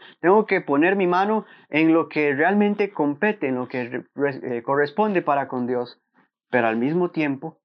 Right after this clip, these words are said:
quiero buscar otras cosas porque tengo prioridades, tengo en mi cabeza cosas por hacer. Primero, saque las piedras. Saque las piedras del camino. Apártelas.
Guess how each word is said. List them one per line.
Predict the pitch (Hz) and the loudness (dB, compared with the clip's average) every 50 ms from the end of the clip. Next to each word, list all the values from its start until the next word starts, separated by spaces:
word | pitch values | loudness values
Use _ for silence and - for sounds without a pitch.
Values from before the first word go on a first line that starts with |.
| _ _ _ _ _ _ _ _ _ _ _ _ | _ _ _ _ _ _ _ _ _ _ _ _
quiero | - 120 127 143 147 | -2 2 2 4 2
buscar | 131 117 110 - - 127 | 2 0 -2 -4 -8 -8
otras | 135 135 135 135 131 - | -6 -8 -10 -10 -12 -8
cosas | - 165 170 175 165 | -8 -6 -6 -6 -8
porque | - - 170 - 165 | -8 -10 -10 -10 -8
tengo | - 160 160 185 208 196 | -6 -2 0 0 0 0
prioridades, | - 202 196 185 180 170 175 190 196 180 135 127 - | 2 2 4 4 4 4 4 4 4 2 2 0 -2
tengo | - 151 170 185 | -4 -4 -2 -2
en | 196 | 0
mi | 190 185 | -2 -2
cabeza | 180 - 131 131 147 165 165 180 180 180 _ _ _ _ _ _ _ | -2 0 0 0 0 0 0 -2 -4 -6 _ _ _ _ _ _ _
cosas | - - 143 147 151 151 139 | -6 -4 -4 -2 -2 -6 -8
por | - - 135 127 | -8 -8 -4 -4
hacer. | 123 113 - 107 95 - _ _ _ - _ _ _ _ _ _ _ _ _ _ _ _ _ - - _ _ _ _ _ _ _ _ _ _ - - | -4 -4 -6 -8 -10 -12 _ _ _ -20 _ _ _ _ _ _ _ _ _ _ _ _ _ -20 -20 _ _ _ _ _ _ _ _ _ _ -8 0
Primero, | - 123 120 135 156 165 175 | 2 4 6 6 6 6 4
saque | 165 - 147 139 - 151 | 2 0 -2 -2 -2 -2
las | 147 131 - | -2 -4 -6
piedras. | - 123 110 110 104 101 101 - - _ _ _ _ _ - - - _ _ _ _ _ _ _ _ | -6 -6 -6 -6 -6 -8 -10 -18 -20 _ _ _ _ _ -20 -20 -20 _ _ _ _ _ _ _ _
Saque | - 143 151 147 - 151 | 2 4 4 4 4 0
las | 131 113 110 | -2 -2 -4
piedras | - 127 123 123 127 123 | -6 -6 -4 -4 -4 -2
del | 123 117 110 | -4 -4 -6
camino. | 110 110 104 104 98 90 87 _ _ _ _ _ _ _ _ _ | -6 -8 -10 -10 -12 -14 -16 _ _ _ _ _ _ _ _ _
Apártelas. | - 104 - - 120 123 120 117 - 101 98 98 - - - | -14 -12 -4 0 0 0 0 0 -8 -16 -16 -16 -20 -20 -20